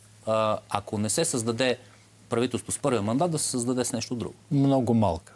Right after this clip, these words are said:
Speaker 2: според мен.
Speaker 1: Ако не се създаде с първия,
Speaker 2: герб
Speaker 1: няма.
Speaker 2: дадоха ясна индикация, че ако ще се прави правителство, трябва да бъде с техния мандат. А, вижте, трудно се сравняват нещата поради ня-, много причини. Една от тях е, че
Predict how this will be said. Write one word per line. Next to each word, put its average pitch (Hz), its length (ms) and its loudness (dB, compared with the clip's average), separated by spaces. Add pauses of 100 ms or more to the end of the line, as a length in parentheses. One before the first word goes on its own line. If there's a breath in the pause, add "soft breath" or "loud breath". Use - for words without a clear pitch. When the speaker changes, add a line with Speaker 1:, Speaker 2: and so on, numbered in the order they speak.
(160)
Speaker 2:
според 90 400 -4
мен. 85 180 -8
Speaker 1:
Ако 131 200 -2
не 135 80 2
се 143 120 0
създаде 113 400 -2
с - 60 -6
първия, 185 340 0
Speaker 2:
герб 143 180 4
Speaker 1:
няма. 175 160 2
Speaker 2:
дадоха 170 380 2
ясна 156 360 2
индикация, 151 600 2
че 151 100 0
ако 139 200 2
ще - 180 -2
се 107 180 -4
прави 120 200 2
правителство, 139 540 0
трябва 120 240 2
да 107 80 0
бъде 107 200 0
с - 240 -4
техния 104 380 0
мандат. 92 320 -2 (460 loud breath)
А, - 60 -14
вижте, 151 300 0 (280)
трудно 175 280 4
се 139 140 0
сравняват 120 600 2
нещата 117 500 0 (360)
поради 123 400 2
ня-, 135 160 2
много 139 360 2
причини. 107 580 0 (320 loud breath)
Една 131 260 2
от 151 100 -2
тях 143 200 0
е, 135 60 4
че 117 300 0